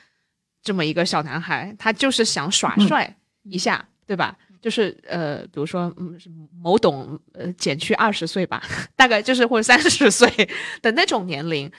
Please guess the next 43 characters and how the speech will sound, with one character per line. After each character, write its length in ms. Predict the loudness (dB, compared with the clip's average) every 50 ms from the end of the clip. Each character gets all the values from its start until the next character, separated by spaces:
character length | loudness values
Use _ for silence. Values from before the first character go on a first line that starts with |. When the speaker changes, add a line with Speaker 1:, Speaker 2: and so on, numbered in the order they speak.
| -20 _ _ _ _
Speaker 1:
我 200 | 0 4 4 4
反 160 | 4 4 0
而 120 | -2 0 0
能 160 | -2 -2 -2
够 120 | 0 0
理 160 | 0 0 -2
解 160 | -2 -4 -6 -4
他 140 | -4 -6
作 140 | -2 -2 -2
为 100 | -2 -2
一 80 | -4 -2
个， 160 | -2 -4 -4
作 240 | -4 -8 -10 -2 -2
为 80 | 0
一 20 | 0
个 80 | 0
暂 300 | 0 0 0 0 0 -2
时 180 | -2 -4 -6 -6
的 80 | -8 -8
现 300 | -6 -4 -4 -6 -6 -8
象 220 | -6 -8 -6 -6
啊， 80 | -6 -8
就 80 | 0
当 120 | 0 2 4
他 140 | 4 2
这 140 | 2 2 0
个 80 | -2 0
大 240 | 0 0 0 0 0
脑 160 | 0 0 0
还 160 | -2 -2 -2
没 100 | 0 0
有 80 | 0 0
发 260 | -2 -2 -4 -2 0
育 140 | 0 0 0
完 300 | 0 -2 -2 -2 -2 -2
全， 240 | -2 -2 -2 -2
Speaker 2:
嗯。 120 | -4 -6 -14 _ _ _ _ _ _ _ _
Speaker 1:
不 120 | -4 -4
太 200 | 0 2 2 4
能 160 | 6 6 6
认 160 | 6 6 4 4
识 400 | 2 2 0 0 0 -2 -6 -6
到 280 | -2 2 4 2 4